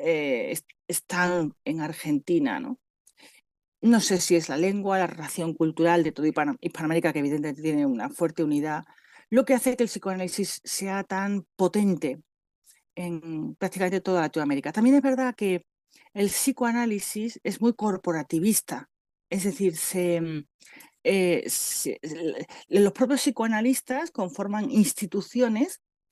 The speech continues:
y se acreditan para poder hacer psicoanálisis unos a otros.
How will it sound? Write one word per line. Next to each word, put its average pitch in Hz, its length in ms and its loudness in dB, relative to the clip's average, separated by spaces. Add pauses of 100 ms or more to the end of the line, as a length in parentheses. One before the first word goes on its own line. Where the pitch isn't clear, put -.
(100)
y 214 120 0
se - 180 2
acreditan 254 800 2
para 185 220 -4
poder 180 260 2
hacer 190 220 -4
psicoanálisis 208 800 -2
unos 247 340 2
a 107 80 -2
otros. - 340 -12